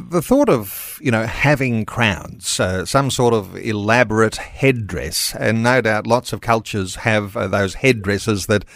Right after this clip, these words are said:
uh, that signify someone is the king or the queen, uh, but, uh, but casting crowns before him, uh, anyone who wears a crown, uh, that, that he's the ultimate king.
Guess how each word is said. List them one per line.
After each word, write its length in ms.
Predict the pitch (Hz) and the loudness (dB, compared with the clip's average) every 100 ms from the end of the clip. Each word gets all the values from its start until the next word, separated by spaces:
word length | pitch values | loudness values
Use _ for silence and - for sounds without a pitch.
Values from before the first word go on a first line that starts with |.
| - - - | -20 -20 -8
uh, 200 | 101 104 | 0 0
that 260 | 101 107 - | 0 -2 -2
signify 880 | - 147 123 104 - 107 104 98 92 | 0 0 0 -2 2 2 4 0 -2
someone 460 | - 117 104 101 | 0 2 2 0
is 300 | 107 107 - | 0 0 -2
the 80 | 104 | -8
king 440 | - 131 117 107 101 | 2 2 2 0 -2
or 240 | 104 104 95 | 0 2 0
the 120 | 101 | -6
queen, 540 | - 135 117 101 123 - - - - | 0 4 4 4 2 -2 -12 -20 -4
uh, 200 | 113 113 | 0 2
but, 300 | 110 113 - | 2 0 4
uh, 240 | 120 113 117 | 6 6 4
but 260 | 127 - | 0 -2
casting 840 | - 175 214 - 180 165 139 135 - | -2 4 4 2 -2 -2 -2 -6 -10
crowns 640 | - 151 143 139 135 117 | -4 2 2 2 2 -2
before 500 | 135 110 - 143 147 | 0 0 2 6 6
him, 340 | 104 107 76 92 | 4 0 -2 -6
uh, 380 | 120 110 113 113 | 2 6 6 6
anyone 480 | - 120 160 170 147 | 2 0 2 4 4
who 140 | 120 110 | 4 4
wears 360 | 127 160 135 | 4 4 2
a 60 | 135 | 0
crown, 540 | - 110 95 85 98 | 0 0 0 -4 -6
uh, 300 | 120 110 113 | 0 2 2
that, 220 | 110 120 113 | 2 0 0
that 360 | 123 127 120 113 | -16 -4 2 6
he's 300 | 147 175 - | 6 4 4
the 140 | 123 | 2
ultimate 580 | 127 165 - 139 113 - - - | 4 2 2 0 0 -2 -18 -14
king. 480 | - 147 104 73 | 0 4 4 0